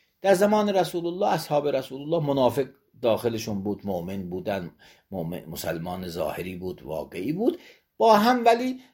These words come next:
ما-، خرید و فروش می‌کردن، معامله می‌کردن، با هم محاربه نداشتن، با هم جنگ نداشتن. شما هم مثل، اه، اصحاب رسول اللهید.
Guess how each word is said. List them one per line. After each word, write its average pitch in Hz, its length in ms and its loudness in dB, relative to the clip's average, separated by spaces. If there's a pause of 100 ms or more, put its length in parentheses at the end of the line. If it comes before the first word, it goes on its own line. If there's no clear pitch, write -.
(100)
ما-، 151 400 0
خرید 143 300 4
و 143 60 0
فروش 165 320 -2
می‌کردن، 110 480 -6
معامله 113 440 -2
می‌کردن، 92 640 -6
با 98 180 0
هم 123 180 0
محاربه 101 840 0
نداشتن، 101 680 2
با 87 140 -6
هم 117 240 -6
جنگ 127 480 -4
نداشتن. 101 420 0
شما 190 340 2
هم 190 60 -4
مثل، 160 400 2 (360)
اه، 85 220 -2
اصحاب 107 340 -2
رسول 82 360 -6
اللهید. - 800 -10